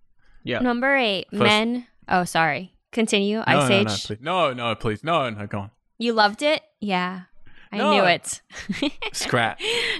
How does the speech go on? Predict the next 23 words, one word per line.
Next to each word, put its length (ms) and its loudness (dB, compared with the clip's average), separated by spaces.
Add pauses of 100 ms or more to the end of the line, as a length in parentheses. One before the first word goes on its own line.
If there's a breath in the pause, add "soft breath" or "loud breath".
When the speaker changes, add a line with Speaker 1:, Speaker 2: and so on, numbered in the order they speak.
Speaker 2:
Number 260 2
eight, 260 2
Speaker 3:
Oh, 100 0
Scrat 340 0
Boy. 180 -4 (260)
Speaker 2:
Men 240 2
in 100 0
Black 420 2 (200)
Two. 340 -4 (1040)
Speaker 3:
Meh. 320 0 (140)
Speaker 1:
Yeah. 120 -12 (1300)
Speaker 2:
I 80 0
liked 320 0
Men 100 2
in 100 4
Speaker 3:
Uh, 20 -4
Speaker 2:
Black 180 6
Speaker 3:
comic 220 2
book 80 -6
Speaker 2:
One, 180 4
I 80 4
think. 40 0 (120)
Speaker 3:
adaptations. 520 -4